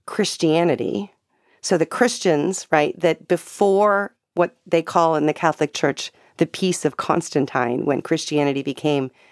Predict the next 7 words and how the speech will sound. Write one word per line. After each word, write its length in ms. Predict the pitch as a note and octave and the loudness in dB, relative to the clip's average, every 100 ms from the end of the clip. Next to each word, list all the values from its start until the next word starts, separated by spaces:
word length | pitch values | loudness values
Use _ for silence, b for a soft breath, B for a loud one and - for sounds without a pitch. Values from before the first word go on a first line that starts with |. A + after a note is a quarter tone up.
| b | b
an 60 | D#3 | -4
official 360 | C3 E3 C3+ C3 | 0 0 0 -4
state 260 | - C#3 | 0 0
religion, 580 | - D3+ F3+ B2+ - E3 B B B B B - | 2 2 2 -2 -2 -4 B B B B B -6
the 80 | |
pre-three 500 | A3+ G4 G#4+ - E4+ | -2 0 0 2 0
twenty-five 760 | D#4 C#4 A#3+ A3+ F#3+ F3 E3 - | 2 0 0 2 2 2 0 -8